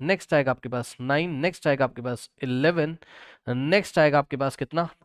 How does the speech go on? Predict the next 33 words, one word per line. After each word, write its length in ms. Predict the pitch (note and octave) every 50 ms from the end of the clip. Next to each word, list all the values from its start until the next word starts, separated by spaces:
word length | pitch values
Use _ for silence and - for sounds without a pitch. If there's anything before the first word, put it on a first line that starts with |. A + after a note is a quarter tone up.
| -
थर्टीन, 560 | C3 B2 - _ - F#3 F#3 D3+ C#3+ D3+ C#3 A2
नेक्स्ट 340 | A2+ A#2 D3 F#3 F3 - -
आएगा 160 | E3 D#3 D3
आपके 180 | D3+ D3 - C#3
पास 160 | C3+ C3+ -
कितना? 320 | - C3 - - D3+ D#3+ D#3+ - _ _ _ _ _ _ _ _ _ _
फ़िफ़्टीन, 460 | - C3 - - - F#3 F3+ D3+ C#3+
नेक्स्ट 360 | C#3 B2 B2+ D#3+ E3 - - E3+
आएगा 180 | D#3 D3 D3
आपके 160 | C#3 - -
पास 200 | B2+ C3 C3 A#2
सेवनटीन, 640 | - - C3 A#2 A#2+ B2 B2 A#2+ B2 E3+ F3 D3 C#3+
नेक्स्ट 340 | D3 C3+ C#3+ D#3+ - - -
आएगा 160 | D3 C3+ C3
आपके 160 | B2 - -
पास 240 | B2 C#3 D3+ - -
नाइनटीन। 420 | A#2 G#2+ G#2+ G#2 G#2 A2 G#2 G#2 G#2
चेक 200 | - - C3+ -
कर 100 | E3 D3
लो 100 | D3+ D#3+
कितने 240 | D3+ C3+ - D3
हो 80 | C#3+ C#3+
गए, 140 | D3 E3 E3 - _ - - - _ _ _ _ -
वन, 260 | A#2+ B2+ D3+ E3 E3 - _ _ _ _
टू, 360 | - D3+ D#3+ E3 E3+ - - - _ -
थ्री, 300 | C3 C#3 D3+ E3 D#3+ - - _ _
फोर, 520 | _ - - C#3 C#3 D3+ E3 - - _ _
फाइव, 480 | _ _ - _ - C#3+ C3+ C#3+ D#3+ D#3+ - _ _ _
सिक्स, 500 | - - - - E3+ - - - - - _ _ _
सेवन, 600 | - - - - D3 C3+ B2+ A#2+ D3 D#3+ E3 - _ _ _ _ -
एट, 340 | C#3+ C#3 D3+ D#3 D3+ - - - _ - - - - - _ _ _ -
नाइन, 380 | A#2 A#2+ B2+ B2+ C#3 D#3 E3+ D#3+ - _ _ _ _ _ _ _ _ _ _ _ -
अ, 360 | - C3+ C3 A#2+ A#2+ B2 A#2